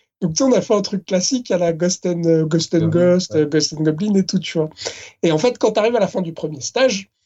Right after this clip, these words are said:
Speaker 1: en gros, le méchant qui l'a kidnappé lui dit, ouais, est-ce que tu sais qu'il y a une arme secrète sous la ville ? Et, euh, seul le sang royal peut l'activer. Et le héros, il lui dit, bah, le sang royal, qu'est-ce que tu veux dire ? Et lui fait, bah, regarde. Et en fait, il jette la princesse, euh,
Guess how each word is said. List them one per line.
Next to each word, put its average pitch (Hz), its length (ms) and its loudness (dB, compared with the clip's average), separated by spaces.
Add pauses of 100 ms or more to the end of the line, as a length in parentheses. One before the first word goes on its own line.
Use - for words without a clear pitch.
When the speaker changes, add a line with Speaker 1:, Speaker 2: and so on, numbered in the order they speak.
(320)
Speaker 1:
en 160 100 -6
gros, 202 160 2
le 226 100 0
méchant 175 300 0
qui - 140 -8
l'a 151 180 -4
kidnappé 151 500 -2
lui 180 140 -2
dit, 165 120 -6
ouais, 226 180 2
est-ce 196 120 0
que 190 80 -2
tu 160 140 -4
sais 220 180 0
qu'il 156 240 0
y 147 80 4
a 147 40 4
une 147 100 -2
arme 147 140 -2
secrète 170 560 0
sous - 220 -4
la 135 120 -4
ville ? 247 300 4 (340)
Et, 147 160 6
euh, 147 100 6
seul 233 240 2
le 208 140 4
sang - 160 0
royal 185 440 4
peut 208 140 0
l'activer. 202 560 -2 (360)
Et 156 100 -4
le 147 120 2
héros, 202 220 4
il 254 60 2
lui 190 140 2
dit, 269 200 2
bah, 160 220 0
le 156 100 -2
sang 175 240 0
royal, 214 500 2
qu'est-ce 202 200 -2
que 277 80 0
tu 208 200 -4
veux 202 100 -2
dire ? 196 260 0
Et 156 60 -6
lui 156 100 -4
fait, 160 180 -6
bah, 151 160 -4
regarde. 185 440 0
Et 156 100 2
en 151 60 0
fait, 247 280 -2
il 156 80 -10
jette 233 320 0
la 208 120 2
princesse, 185 580 -2
euh, 139 200 -4